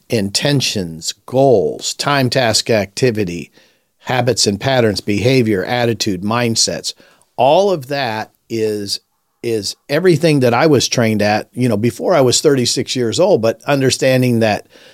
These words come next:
you know, the last year that I was in business, um, in that business before I got saved, uh, you know, at thirty-five years old, uh, the project I was working on made seven point six million dollars.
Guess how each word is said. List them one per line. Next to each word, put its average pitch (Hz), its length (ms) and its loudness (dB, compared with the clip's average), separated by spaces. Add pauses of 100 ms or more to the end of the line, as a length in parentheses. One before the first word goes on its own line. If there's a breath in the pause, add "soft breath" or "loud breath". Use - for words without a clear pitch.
(220 soft breath)
you 131 100 2
know, 120 220 4
the 113 160 2
last 127 420 0
year 123 220 4
that 113 180 2
I 110 120 2
was 107 240 -2
in 104 160 -4
business, 127 600 0 (380 soft breath)
um, 107 640 -6 (400 soft breath)
in 117 220 0
that 123 320 0
business 110 500 0
before 117 400 -2
I 113 80 2
got 107 260 -4
saved, 127 600 0 (220)
uh, 107 300 -4 (240)
you 139 80 2
know, 120 140 4
at 101 100 -2
thirty-five 117 720 0
years 110 360 -2
old, 135 640 2 (380 loud breath)
uh, 110 460 2 (200)
the 113 200 -4
project 135 500 2
I 123 60 4
was 117 200 2
working 127 360 0
on 113 200 0
made 110 220 0
seven 123 400 2
point 117 340 0
six - 460 0
million 113 580 2
dollars. 107 600 0